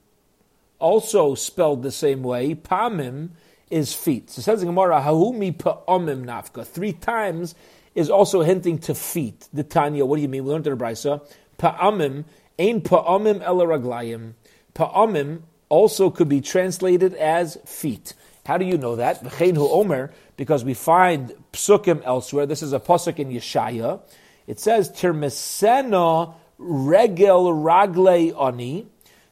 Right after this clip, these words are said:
The foot will walk on the feet of the poor.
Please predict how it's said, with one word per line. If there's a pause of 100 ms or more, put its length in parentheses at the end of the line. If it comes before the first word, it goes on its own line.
The
foot (300)
will
walk (140)
on
the
feet
of
the
poor.